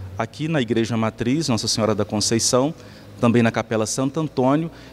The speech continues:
e nas outras comunidades de nossa paróquia teremos a celebração da palavra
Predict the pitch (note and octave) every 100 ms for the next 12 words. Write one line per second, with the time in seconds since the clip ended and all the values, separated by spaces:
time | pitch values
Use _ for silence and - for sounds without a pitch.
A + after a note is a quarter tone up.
0 | - - C3+ D3 B2+ E3+ F3 D#3+ - D3+
1 | D3+ C#3+ B2 C3 B2+ B2+ A#2 A#2+ B2 D#3+
2 | D3+ B2 C3 D3 C#3+ - - A#2+ A#2+ A#2
3 | A#2 - A#2+ G#2+ A2 - A2 G#2+ - D3
4 | A2+ A#2 B2